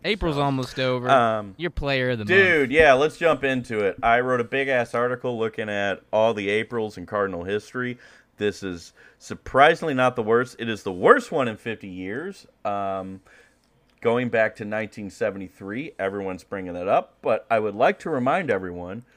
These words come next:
Speaker 2: that team started off five and twenty. Okay, that is pretty bad, right? They lost the division by one game.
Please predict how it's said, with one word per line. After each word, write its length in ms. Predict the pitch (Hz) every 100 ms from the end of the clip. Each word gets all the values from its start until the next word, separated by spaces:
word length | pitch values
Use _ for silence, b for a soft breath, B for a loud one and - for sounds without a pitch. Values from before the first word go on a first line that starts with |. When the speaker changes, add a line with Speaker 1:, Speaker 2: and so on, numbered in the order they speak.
| b b b
Speaker 2:
that 440 | 98 92 156 - -
team 260 | 180 160
started 380 | 151 143 131 117
off 200 | 107 104
five 360 | - 113 117 113
and 100 | 95
twenty. 440 | - 92 69 62 _ _ _ -
Okay, 280 | 95 101 87 85
that 220 | 101 196
is 120 | 143
pretty 240 | - 139 98
bad, 340 | 82 87 76
right? 300 | 82 87 95 - _ _ _ _ _ _ - b b b _ -
They 540 | 101 120 120 117 113 - _ _ _ _ _ _ _ _ _ _
lost 480 | 113 110 139 147 -
the 80 | 139
division 460 | 120 113 107 104
by 140 | 95 92
one 260 | 87 82
game. 360 | 80 73 65